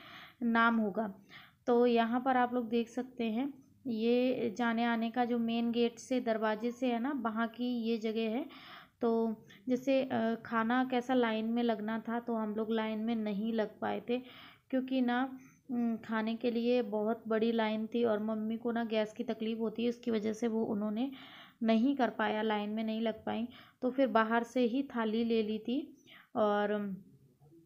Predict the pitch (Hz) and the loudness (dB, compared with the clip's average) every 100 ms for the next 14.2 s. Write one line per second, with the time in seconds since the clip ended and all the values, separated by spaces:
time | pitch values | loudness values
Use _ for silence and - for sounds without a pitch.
0 | - - 226 220 226 233 240 254 254 233 | -20 -4 2 4 4 4 2 2 4 2
1 | 214 233 247 233 220 226 254 247 202 226 | 2 2 2 2 2 2 2 -2 -2 -2
2 | 233 240 240 240 269 - - - - - | 0 0 0 -2 -4 -12 -18 -20 -14 -2
3 | 226 214 220 208 247 262 269 254 240 262 | 2 2 2 0 0 0 0 0 0 0
4 | 269 254 262 254 240 240 233 254 247 240 | 2 0 0 0 4 6 6 4 4 4
5 | 233 240 233 240 233 233 233 233 208 226 | 4 0 4 2 4 2 2 0 -2 -2
6 | 233 247 247 254 269 - - - - - | -2 -4 -4 -4 -6 -8 -18 -16 -16 -16
7 | - - - 220 - - - - - 247 | -6 2 4 4 0 -4 -16 0 4 4
8 | 269 269 277 269 277 277 277 269 247 233 | 4 2 0 2 0 0 0 2 2 4
9 | 233 214 226 214 - _ _ _ _ _ | 4 4 2 -2 -8 _ _ _ _ _
10 | _ _ _ - 285 302 262 - - _ | _ _ _ 2 4 4 0 -6 -20 _
11 | - - 269 269 294 269 277 - 233 226 | -20 0 4 6 6 4 0 0 6 8
12 | 214 214 247 240 285 - - _ _ _ | 8 6 6 4 2 -2 -18 _ _ _
13 | - 254 277 254 - 269 254 220 226 220 | -6 -4 -2 -2 0 2 4 4 2 -2
14 | 226 214 | -2 -4